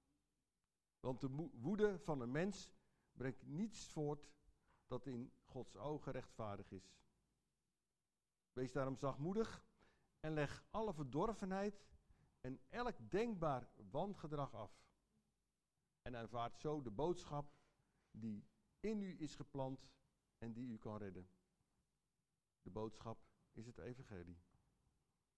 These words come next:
Vergis u niet. Alleen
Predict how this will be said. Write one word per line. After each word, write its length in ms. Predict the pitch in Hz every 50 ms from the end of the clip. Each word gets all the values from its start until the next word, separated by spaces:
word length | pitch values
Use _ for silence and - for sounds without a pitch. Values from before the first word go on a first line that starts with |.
| _ _ _ _ _ _ _ _ _ - - _ _ _ _ _ _
Vergis 360 | - 160 156 170 247 240 -
u 60 | 269 240
niet. 260 | 175 117 - - - - - - - - - _ _ _ _ _ _ _ _ _ _ _ _ _ _ _ _ _ _ _ _ _ _ _ _ _ _ _
Alleen 540 | - 135 147 147 143 139 131 120 113 104